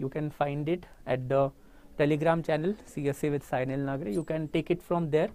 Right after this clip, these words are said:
okay? And we'll start in a minute. Let other people also join in. Good evening to you all. थोड़ा सा आज आधा घंटा लेट हो गया, कुछ टेक्निकल ग्लिचेस थे, इसके वजह से।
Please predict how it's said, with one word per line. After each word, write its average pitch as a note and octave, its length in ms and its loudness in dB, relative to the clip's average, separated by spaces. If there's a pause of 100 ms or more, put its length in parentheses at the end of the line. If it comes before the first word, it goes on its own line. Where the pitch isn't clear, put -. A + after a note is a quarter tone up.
(540)
okay? D3+ 260 0
And E3 120 0
we'll F#3 180 2
start G#3+ 220 10
in A3 100 4
a G3 40 6
minute. D3 340 0 (100)
Let D3+ 180 0
other D3 200 2
people D3 360 -2
also C#3+ 220 -2
join C3+ 280 4
in. F3 140 -2 (380)
Good C#3 220 2
evening C#3+ 520 2
to D3 100 2
you C#3+ 160 0 (120)
all. D3 140 4 (640)
थोड़ा D#3 140 8
सा E3 160 6
आज D#3+ 100 8
आधा D3+ 200 8
घंटा D#3+ 260 0
लेट D3 260 2
हो D3 80 0
गया, C#3+ 180 -2 (200)
कुछ - 300 -8 (360)
टेक्निकल D3 460 0
ग्लिचेस C3 520 -2
थे, D3+ 100 0 (560)
इसके C3+ 280 0
वजह B2+ 220 2
से। E3+ 160 0